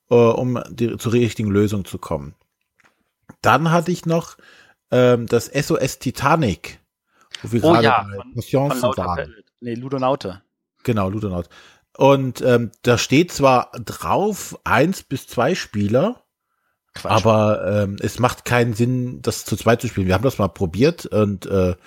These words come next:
Speaker 1: nee, das kann man gedenkenlos streichen. Das ist ein reines Solo-Spiel. Ähm, was hatten wir, glaub ich, auch schon mal besprochen, wa-, wo was mit so einem schicken Buch daherkommt,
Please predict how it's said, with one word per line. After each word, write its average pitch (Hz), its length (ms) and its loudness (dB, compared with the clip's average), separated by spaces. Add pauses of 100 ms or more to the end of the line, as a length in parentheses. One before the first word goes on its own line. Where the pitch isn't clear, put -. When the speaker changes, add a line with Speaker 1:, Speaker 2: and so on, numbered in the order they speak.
(760)
Speaker 1:
nee, 110 300 4
das - 400 -8
kann 120 160 0
man 120 180 2
gedenkenlos 113 640 0
streichen. 98 400 -2
Das 110 160 -2
ist - 220 -8
ein 98 260 0
reines 110 360 0
Solo-Spiel. 120 840 -2 (720)
Ähm, 117 380 4
was - 760 -2
hatten 110 220 -4
wir, 120 60 0
glaub 104 140 0
ich, 98 60 -6
auch 120 120 0
schon 123 120 -2
mal 98 60 0
besprochen, 127 680 -6
wa-, 101 140 -2
wo 120 140 -2
was 117 160 2
mit 117 120 -2
so 123 60 2
einem 113 100 2
schicken 127 380 -2
Buch 170 240 2
daherkommt, 120 640 0